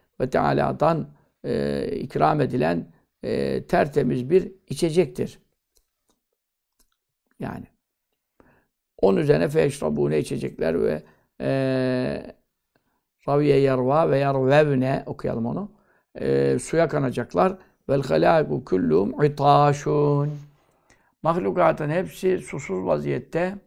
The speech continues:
e, dudakları patlamış, ciğerleri parelenmiş, susuzluk yani ben çektiğim için şeker hastalığından dolayı evvelce daha da çok çekiyordum. Bu arada yine arttı.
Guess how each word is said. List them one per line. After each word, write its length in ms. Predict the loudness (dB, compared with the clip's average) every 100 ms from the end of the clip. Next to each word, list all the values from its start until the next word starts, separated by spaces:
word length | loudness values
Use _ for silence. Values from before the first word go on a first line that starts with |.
| _ _ _ -20 -20 _ _
e, 760 | -4 -2 0 0 -2 -4 -8 -10 -14 -10
dudakları 600 | -6 -4 -2 -2 -2 -2
patlamış, 640 | -4 -4 -4 -4 -4 -8
ciğerleri 560 | -6 -2 -2 -2 -4 -4
parelenmiş, 1000 | -2 -2 0 -2 -4 -4 -6 -6 -8 -14 _ _ _ _
susuzluk 680 | -10 -6 -4 -4 -2 -2 0
yani 220 | 0 2
ben 180 | -2 -2
çektiğim 540 | -6 -8 -8 -6 -6
için 140 | -6 -10
şeker 300 | -6 -2 -2
hastalığından 640 | -2 -4 -6 -4 -4 -4
dolayı 260 | -6 -6 -4
evvelce 380 | -6 -6 -6
daha 200 | -2 -2
da 100 | -2
çok 240 | -8 -10 -12
çekiyordum. 320 | -12 -10 -2
Bu 100 | 0
arada 260 | 2 0 -6
yine 160 | -8
arttı. 500 | -8 -10 -8 -8 -8